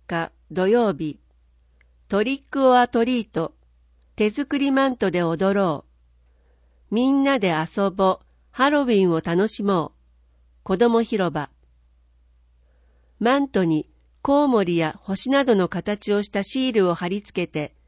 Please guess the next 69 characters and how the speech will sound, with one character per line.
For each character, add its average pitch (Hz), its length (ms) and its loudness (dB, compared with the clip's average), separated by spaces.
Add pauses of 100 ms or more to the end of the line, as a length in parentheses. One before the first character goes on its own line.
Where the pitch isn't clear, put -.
(200)
自 190 140 2
分 269 240 0
だ 254 120 0
け 247 160 -2
の 180 200 0 (160)
ハ 185 160 -4
ロ 240 140 6
ウ 254 40 0
ィ 262 220 0
ン 254 80 0
マ 254 140 2
ン 240 60 -4
ト 170 140 -4
を 151 80 -2
作 - 240 -6
り 185 140 2
ま 185 100 -2
し - 120 -10
た。 143 220 -8 (1200)
完 254 260 -2
成 269 260 0
し - 60 -6
た 247 160 0
ら、 185 200 2 (680)
ト 202 140 -2
リ 294 160 0
ッ - 120 -14
ク 285 140 0
オ 277 80 6
ア 269 140 4
ト 240 120 0
リ 262 200 0
ー - 40 -4
ト 165 280 0 (440)
を 202 120 -2
唱 208 340 0
え 170 60 -4
て、 - 260 -6 (480)
手 196 140 -2
作 294 260 -4
り 233 140 0
の 175 120 2
か - 140 -4
ぼ 220 140 -2
ち 254 80 -2
ゃ 240 80 2
の 240 100 4
ネ 247 120 2
ッ 254 140 -4
ク 208 120 -2
レ 202 100 0
ス 185 100 -12
の 170 120 -2
プ 185 160 -2
レ 226 100 2
ゼ 214 160 2
ン 185 80 0
ト 160 180 -2
を 156 40 0
も 156 160 -2
ら 160 160 -2
う 156 60 -6
と、 151 280 -6 (640)
子 196 140 -2
ど 240 120 4
も 254 120 2
た 214 160 -2
ち 170 160 -4
は 156 180 -2